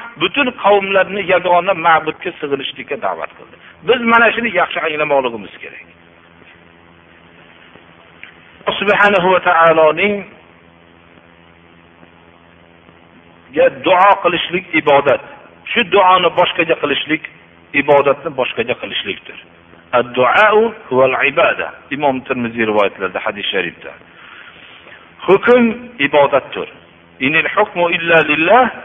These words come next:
amara alla ta'budu illa iyyah. Zalika ad-dinul qayyim, walakinna aktharan nasi la ya'lamun. Hukm faqat Alloh subhanahu va taoloning o'ziga xosdir. Alloh subhanahu va taolo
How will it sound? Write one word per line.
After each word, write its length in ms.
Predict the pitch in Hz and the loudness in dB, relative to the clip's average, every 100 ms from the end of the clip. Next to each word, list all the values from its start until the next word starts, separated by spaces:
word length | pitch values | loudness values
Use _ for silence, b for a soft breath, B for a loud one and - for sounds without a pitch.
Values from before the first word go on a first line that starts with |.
| - - | -20 -4
amara 400 | 170 220 214 190 175 | 0 4 4 4 2
alla 280 | 180 175 170 | 0 0 0
ta'budu 480 | 165 160 156 147 185 | 2 0 0 -2 -4
illa 340 | 180 151 139 131 | -6 -4 0 0
iyyah. 380 | 127 113 95 80 - - - | 0 -4 -4 -6 -12 -20 -10
Zalika 480 | 101 170 190 185 180 | -2 0 2 0 -2
ad-dinul 500 | 151 123 185 156 147 | -2 -2 -2 -2 -2
qayyim, 320 | 160 170 214 240 | 0 0 0 -2
walakinna 520 | 156 147 151 - 160 160 | 0 2 2 0 -2 -2
aktharan 420 | - 156 151 139 | -2 -2 -2 -2
nasi 300 | 135 120 156 | -2 -2 -2
la 160 | 123 104 | 0 0
ya'lamun. 500 | 98 87 90 82 76 - B B - | 0 0 -4 -8 -16 -20 B B -4
Hukm 420 | 143 165 220 254 240 - - | 0 2 4 2 2 -6 -8
faqat 340 | 143 - 170 156 | -4 0 -2 -2
Alloh 320 | 151 143 139 | -2 0 -2
subhanahu 520 | 139 131 143 143 131 | -4 -6 -4 -4 -2
va 80 | 131 | 0
taoloning 540 | 131 120 120 120 135 - | 2 2 2 0 -2 -6
o'ziga 340 | 127 104 107 | -6 -2 -2
xosdir. 440 | 117 107 - 78 - - B B B B | 0 -2 -4 -12 -14 -20 B B B B
Alloh 280 | - 180 226 | 2 4 4
subhanahu 500 | 185 208 208 226 196 | 2 0 2 2 2
va 80 | 202 | 2
taolo 300 | 185 190 185 | 2 2 2